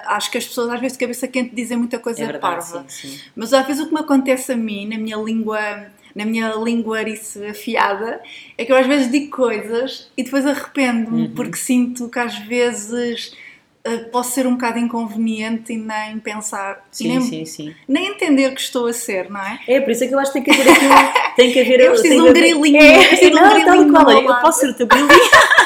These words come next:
Speaker 2: <laughs> Não, mas tenho amigas que me dizem isso, que me dizem, "Ai, mas achas que eu devo fazer isto ou não?" E eu, eu às vezes sinto-me, sinto-me o grilinho. Agora lá está, essas pessoas a mim, às vezes também dizem, "Não, mas vai,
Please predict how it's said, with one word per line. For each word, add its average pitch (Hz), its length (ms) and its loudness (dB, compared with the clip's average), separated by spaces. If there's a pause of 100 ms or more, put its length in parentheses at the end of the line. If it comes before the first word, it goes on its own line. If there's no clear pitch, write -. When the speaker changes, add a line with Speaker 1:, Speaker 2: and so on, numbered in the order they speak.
(120)
Speaker 2:
<laughs> - 280 -2
Não, 320 120 8
mas 339 120 6
tenho 269 160 2
amigas 269 220 2
que 269 100 -8
me 262 60 0
dizem 269 240 2
isso, 220 120 -2
que 226 60 -6
me 220 60 0
dizem, 226 120 -2
"Ai, 269 60 0
mas 240 120 0
achas 240 220 -4
que - 80 -6
eu 226 60 2
devo 240 160 0
fazer 220 220 0
isto 226 200 -6
ou 202 60 0
não?" 208 200 -2 (360)
E 208 120 -2
eu, 208 180 0
eu 202 100 2
às 202 100 2
vezes 214 160 -4
sinto-me, 214 440 -4
sinto-me 208 340 -8
o - 20 -8
grilinho. 196 420 -4 (240)
Agora 208 260 2
lá 226 80 6
está, 196 400 2
essas 247 260 -2
pessoas 226 300 2
a 220 80 4
mim, 220 380 2
às 220 100 0
vezes 233 120 -6
também 254 140 -2
dizem, 220 160 -2
"Não, 427 240 0
mas 285 140 -2
vai, 392 340 4